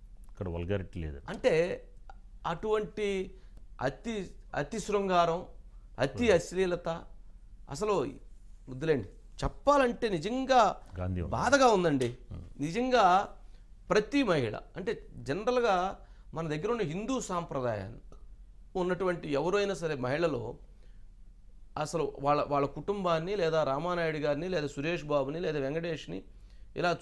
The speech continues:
Speaker 2: చూసేటువంటి వాళ్ళందరూ కూడా ఈ సిరీస్ మొదలుపెట్టిన తర్వాత తిట్టిన తిట్లు
Speaker 1: Hmm.
Speaker 2: నిజంగా ఆ కుటుంబంలో, నిజంగా ఆ కుటుంబానికి ఉన్నటువంటి గౌరవం, ఆ సినిమా ఫ్యామిలీకి ఉన్నటువంటి లెగసీని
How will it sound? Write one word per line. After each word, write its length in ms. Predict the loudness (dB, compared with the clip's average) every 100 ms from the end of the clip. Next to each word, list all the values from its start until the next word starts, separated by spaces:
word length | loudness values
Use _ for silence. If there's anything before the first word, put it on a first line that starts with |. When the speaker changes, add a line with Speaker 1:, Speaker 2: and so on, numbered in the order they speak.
| -4
Speaker 2:
చూసేటువంటి 540 | 0 2 2 -2 -2
వాళ్ళందరూ 440 | 0 0 0 0
కూడా 520 | 0 0 0 0 0 -4 -14 -20 -20 -18 -12
ఈ 520 | -6 0 0 0 -6 -12
సిరీస్ 500 | -6 -2 0 0 0
మొదలుపెట్టిన 680 | 0 0 2 2 2 0 -2
తర్వాత 480 | 0 2 2 0 -8
తిట్టిన 260 | -6 -4
తిట్లు 640 | -2 -6 -6 2 2 2 -2 -12
Speaker 1:
Hmm. 60 | -12 -12 -8
Speaker 2:
నిజంగా 380 | -4 0 4 6
ఆ 140 | 6
కుటుంబంలో, 920 | 4 -2 -4 -2 -2 -2 0 0 -2 -6 -16 -20 -20 -18 -8
నిజంగా 340 | 0 2 6
ఆ 100 | 6
కుటుంబానికి 680 | 6 2 -2 0 4 4 2
ఉన్నటువంటి 460 | -4 -4 -4 -6 -4
గౌరవం, 480 | -2 0 0 -2 -6 -14 -20 -10 0
ఆ 120 | 2
సినిమా 640 | 2 0 2 4 4 2 -4 -4
ఫ్యామిలీకి 520 | 2 2 4 2 2
ఉన్నటువంటి 440 | 0 0 -2 -2 0
లెగసీని 680 | 0 0 -2 -4 -4 -6